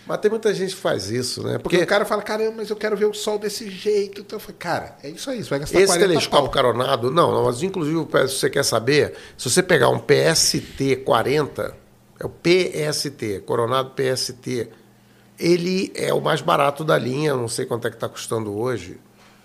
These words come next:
Speaker 1: sei lá, setecentos dólares, alguma coisa assim. Esse telescópio você consegue ver as, a, essas coisas com o olho. Você mete o olhão lá e você vê. A, assim, as, o, a,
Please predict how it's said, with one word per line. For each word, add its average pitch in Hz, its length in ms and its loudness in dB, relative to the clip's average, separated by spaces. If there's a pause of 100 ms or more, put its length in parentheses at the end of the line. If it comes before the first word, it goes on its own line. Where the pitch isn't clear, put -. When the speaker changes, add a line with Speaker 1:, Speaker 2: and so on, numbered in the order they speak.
(180)
Speaker 1:
sei - 260 -6
lá, 113 280 0
setecentos - 580 -4
dólares, 101 480 -6
alguma 107 240 -6
coisa 107 240 -6
assim. 147 380 -4 (460)
Esse 185 400 4
telescópio 123 680 -2
você 165 240 -2
consegue 196 560 -2
ver 151 360 2
as, 104 540 -6 (260)
a, - 160 -4
essas 110 400 -4
coisas - 240 -4
com 190 120 4
o 180 60 8
olho. 147 420 2
Você - 200 -4
mete 143 300 2
o 156 40 6
olhão 127 340 6
lá 139 400 4 (280)
e 151 80 -8
você 135 360 -2
vê. 143 280 -2 (460)
A, 104 520 -4
assim, 117 280 -4
as, 101 220 -6 (340)
o, - 280 -6
a, - 440 -12